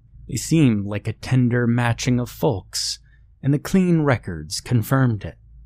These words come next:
This must have been their first time stepping foot into a place like this.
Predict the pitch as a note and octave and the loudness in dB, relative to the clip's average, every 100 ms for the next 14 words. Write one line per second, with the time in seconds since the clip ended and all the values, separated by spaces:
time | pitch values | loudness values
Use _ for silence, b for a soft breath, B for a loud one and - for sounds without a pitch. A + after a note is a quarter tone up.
0 | - - - - _ - - - G#2 - | -20 -20 -20 -20 _ -12 -10 -6 -6 -8
1 | - C#3+ A2+ - G#2 F#2+ E2+ - G#2+ F#2 | 0 2 2 -2 -4 -4 -6 -4 -4 -4
2 | - B2+ A2+ F2+ C#2+ C2+ - - G#2 - | -4 0 0 -2 -10 -10 -8 -6 -6 -6
3 | - - D3+ B2+ - G2 - G2 - A2+ | -16 -4 -2 -2 -6 -14 -8 -8 -6 -4
4 | G2 - G2 G2 - G2 - - | -4 -6 -10 -10 -8 -6 -6 -6